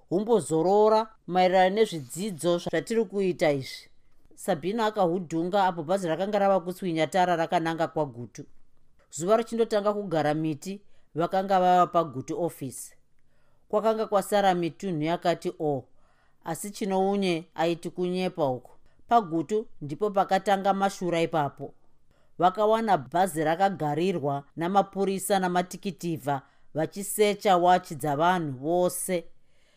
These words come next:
Sabhina akakurumidza kubvisa wachi yake ndokubva aipfekedza muruoko rwaChemedzai ndokuifudigira nejuzi romuridzi.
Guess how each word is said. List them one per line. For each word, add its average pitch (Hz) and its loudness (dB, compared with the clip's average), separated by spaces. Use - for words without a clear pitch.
Sabhina 170 0
akakurumidza 190 0
kubvisa 143 -4
wachi 165 -2
yake 185 2
ndokubva 165 0
aipfekedza 160 0
muruoko 147 0
rwaChemedzai 160 -2
ndokuifudigira 180 -2
nejuzi 139 -6
romuridzi. 147 -6